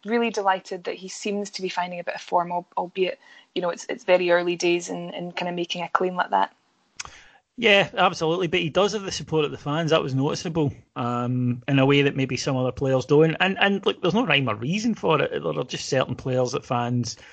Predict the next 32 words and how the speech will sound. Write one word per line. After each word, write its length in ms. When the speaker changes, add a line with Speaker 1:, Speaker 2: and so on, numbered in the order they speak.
Speaker 2:
will 80
give 160
a, 320
a 60
chance 380
to, 120
and 100
there 80
are 60
certain 300
others 380
that, 280
that 220
they're 80
maybe 240
a 80
bit 200
hypercritical 800
of 80
at 120
times. 340
And 140
Shea 240
Ojo, 320
I 40
think, 220
fits 260
into 160
the 100
latter 320
category, 680
Ian. 420